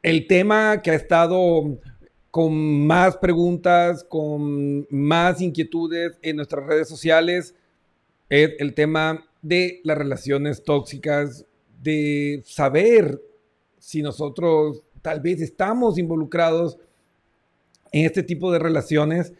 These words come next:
que, mm, hablándolo así, a grosso modo,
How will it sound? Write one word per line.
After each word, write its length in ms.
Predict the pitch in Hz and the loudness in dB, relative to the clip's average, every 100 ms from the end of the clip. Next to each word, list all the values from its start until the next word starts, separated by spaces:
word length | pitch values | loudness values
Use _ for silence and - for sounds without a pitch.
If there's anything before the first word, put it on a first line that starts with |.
| _ _ - - _ | _ _ -20 -20 _
que, 1000 | 196 196 185 185 185 185 185 185 185 185 | 4 6 6 6 6 4 0 -2 -2 -4
mm, 80 | 196 - _ _ _ _ _ _ _ _ _ _ _ _ | -8 -18 _ _ _ _ _ _ _ _ _ _ _ _
hablándolo 760 | 180 214 220 262 277 254 226 151 | 2 4 4 6 8 8 6 2
así, 1120 | 135 - 202 214 233 226 185 175 165 151 - _ _ _ _ _ _ - | -4 0 0 0 0 0 2 2 0 -4 -12 _ _ _ _ _ _ -2
a 160 | 147 | 0
grosso 320 | 135 165 190 202 | 4 2 2 0
modo, 560 | 185 175 185 214 214 | 4 2 2 -2 -6